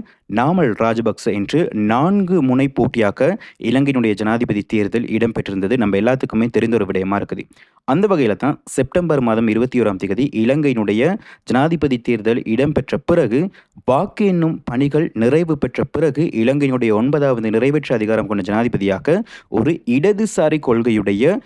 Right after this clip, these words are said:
கம்யூனிஸ்ட் கொள்கையுடைய அரசாங்கம் இம்முறை, ஆ, ஜனாதிபதியாக அனுரகுமார திசாநாயக் அவர்கள் தெரிவு செய்யப்பட்டிருக்கிறார். குறிப்பாக, அனுரகுமார திசாநாயக்கவை பொறுத்தளவுல இலங்கை மக்கள் வந்து பெரியதொரு மாற்றத்தை எதிர்பார்த்து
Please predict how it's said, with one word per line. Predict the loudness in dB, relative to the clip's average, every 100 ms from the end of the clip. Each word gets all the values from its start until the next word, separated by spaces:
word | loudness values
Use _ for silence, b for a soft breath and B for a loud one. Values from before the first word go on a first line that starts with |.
| B _
கம்யூனிஸ்ட் | -2 0 0 -2 -4 -2
கொள்கையுடைய | 0 0 0 0 0 0 0
அரசாங்கம் | 0 -2 -2 -2 -2 0 -2 -2
இம்முறை, | -2 0 0 0 -6 _
ஆ, | -2 0 0
ஜனாதிபதியாக | 0 0 0 -2 -4 -2 -2 0 -2 -2 B B -2
அனுரகுமார | 0 0 -2 -2 -2 -4
திசாநாயக் | -6 -4 -4 -6
அவர்கள் | -6 -6 -4 -4 -2
தெரிவு | -4 -4 -4
செய்யப்பட்டிருக்கிறார். | -6 -6 -10 -6 -4 -2
குறிப்பாக, | -2 -2 -2 0 -2 -2 B B _
அனுரகுமார | -2 0 0 -2 0 -2 -4
திசாநாயக்கவை | -4 -4 -2 -2 -2 -4 -2
பொறுத்தளவுல | -4 -4 -4 -2 -2 -2
இலங்கை | -2 0 0 0
மக்கள் | -2 -2 -2 -2
வந்து | -2 -2 -2 -2 B B _
பெரியதொரு | 0 2 2 0 0
மாற்றத்தை | 0 0 0 0 -4 -2 -4
எதிர்பார்த்து | -2 -2 -2 -2 -2 -2 -2